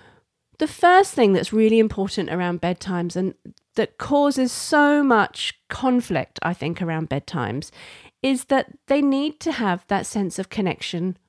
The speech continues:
with you. And bedtimes is one of those great opportunities in the whole day where they do have that connection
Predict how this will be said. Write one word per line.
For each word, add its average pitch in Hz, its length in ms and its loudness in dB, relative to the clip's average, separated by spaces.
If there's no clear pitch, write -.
with 240 240 0
you. 147 240 -6
And 247 200 4
bedtimes 262 580 2
is 220 160 2
one 254 180 2
of 311 100 2
those 233 260 4
great 320 360 0
opportunities 240 1040 2
in 247 140 4
the 254 80 4
whole 254 260 2
day 185 400 0
where 294 120 0
they 311 140 4
do 339 280 4
have 202 380 -2
that - 180 0
connection - 600 -4